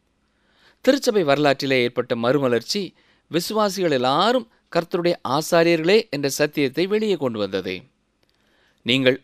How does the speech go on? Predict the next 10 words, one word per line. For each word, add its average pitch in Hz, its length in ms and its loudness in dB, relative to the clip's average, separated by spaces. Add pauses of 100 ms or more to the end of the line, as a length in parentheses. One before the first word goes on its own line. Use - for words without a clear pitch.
ஆண்டவராய் 139 340 4
இயேசு 160 360 2
கிறிஸ்துவை 175 460 -4 (220)
உங்கள் 139 200 -8
இரட்சகராக 202 720 0
விசுவாசித்திருப்பீர்கள் 190 840 -2
என்றால், 107 400 0 (520)
நீங்கள் 117 260 2
தேவனோடு 180 540 2
கூட 123 340 -2